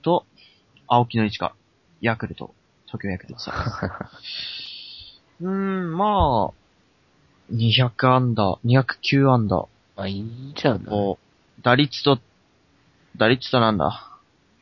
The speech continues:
Speaker 1: なんか二冠だしね。まあ入れないわけにはいかないでしょう。
Speaker 2: 確かに。
Speaker 1: なんだこいつ。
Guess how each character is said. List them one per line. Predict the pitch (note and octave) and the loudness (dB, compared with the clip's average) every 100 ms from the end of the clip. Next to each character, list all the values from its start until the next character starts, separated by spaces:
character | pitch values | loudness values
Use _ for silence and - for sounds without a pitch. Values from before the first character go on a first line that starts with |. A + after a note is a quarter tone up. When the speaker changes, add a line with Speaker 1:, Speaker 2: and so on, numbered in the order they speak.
| _ _ _ _ _ _ | _ _ _ _ _ _
Speaker 1:
な | B2+ | 0
ん | |
か | G#2+ | 4
二 | A2 A2+ | 4 4
冠 | C3+ B2+ | 2 2
だ | A#2+ | 0
し | A#2 D2 | -2 -6
ね。 | G2 - _ _ _ _ _ _ _ - - - - - - - - - | -10 -12 _ _ _ _ _ _ _ -20 -18 -16 -14 -14 -16 -18 -18 -4
ま | B2+ | 0
あ | |
入 | G#2 | 2
れ | A2 | 2
な | A2+ | 2
い | A2 | 2
わ | A#2+ | 2
け | A#2 | 0
に | G2 | 0
は | C2+ | 0
い | |
か | - | -2
な | F#2 | -2
い | C#2 | -4
で | - | -8
し | - | -10
ょ | - - _ _ _ _ _ _ _ _ _ _ _ _ _ _ _ _ _ _ | -10 -14 _ _ _ _ _ _ _ _ _ _ _ _ _ _ _ _ _ _
う。 | - | -14
Speaker 2:
確 | A#2 A2 - - | -12 -12 -18 -18
か | - _ _ | -20 _ _
に。 | _ _ - - - - - | _ _ -18 -16 -18 -18 -4
Speaker 1:
な | D#3 | -2
ん | D3+ | 2
だ | G#2 A2+ - | 2 0 -2
こ | A2+ | -2
い | |
つ。 | A2 A2 | 0 0